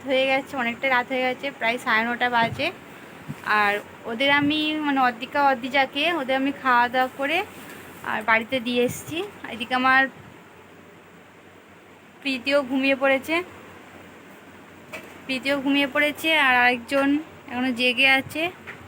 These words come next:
ওকে ঘুম পাড়াতে হয়। ওকে নিয়ে না শুলে যতক্ষণ না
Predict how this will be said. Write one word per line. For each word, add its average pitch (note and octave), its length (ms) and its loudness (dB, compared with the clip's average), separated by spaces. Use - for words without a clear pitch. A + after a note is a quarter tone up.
ওকে B3 160 0
ঘুম B3 280 0
পাড়াতে B3+ 320 4
হয়। D4 180 2
ওকে B3+ 200 0
নিয়ে B3+ 200 2
না C4+ 180 2
শুলে C#4 420 0
যতক্ষণ C4 280 -4
না C4+ 180 0